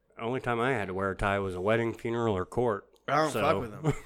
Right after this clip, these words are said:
Speaker 2: <laughs> I couldn't tell you the last time I put one on. I just, I used to wear 'em all the time.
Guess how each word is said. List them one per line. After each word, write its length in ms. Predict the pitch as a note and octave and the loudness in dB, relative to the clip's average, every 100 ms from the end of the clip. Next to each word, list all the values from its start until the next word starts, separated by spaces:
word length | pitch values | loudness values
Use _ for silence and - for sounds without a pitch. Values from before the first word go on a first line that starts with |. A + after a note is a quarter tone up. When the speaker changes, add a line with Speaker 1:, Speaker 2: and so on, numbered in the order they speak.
| - - - | -16 -20 -20
Speaker 2:
<laughs> 340 | _ _ - | _ _ -4
I 100 | E3 | -4
couldn't 220 | F3 C#3+ | -2 -6
tell 120 | C#3 | -4
you 60 | C#3+ | -4
the 80 | B2+ | -4
last 180 | B2 - | -10 -10
time 100 | B2+ | -14
I 40 | |
put 180 | A2+ A2 | -12 -14
one 180 | A#2 A#2 | -14 -14
on. 240 | A2 G2+ F#2+ _ _ _ | -16 -18 -20 _ _ _
I 100 | C3+ | -8
just, 240 | C3+ - - _ _ _ _ _ _ _ _ _ _ _ - | -8 -12 -20 _ _ _ _ _ _ _ _ _ _ _ -2
I 80 | |
used 180 | D#3 D#3+ | -2 -2
to 60 | E3 | -2
wear 200 | F3 F3+ | -2 0
'em 100 | F3+ | -2
all 100 | F3+ | -4
the 40 | |
time. 540 | F3+ E3+ F3+ F3+ F3+ | -2 -2 -2 -2 -8